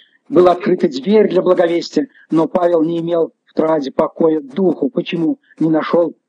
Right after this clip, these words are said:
брат своего, сотрудник Тита, и пошёл дальше. В послании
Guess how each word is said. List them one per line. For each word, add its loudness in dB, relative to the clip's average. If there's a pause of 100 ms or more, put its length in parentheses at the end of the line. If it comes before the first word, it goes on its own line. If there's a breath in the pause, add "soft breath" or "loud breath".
брат 0
своего, -2 (280)
сотрудник -2
Тита, 0 (400)
и 0
пошёл 0
дальше. -6 (1080)
В -20
послании -2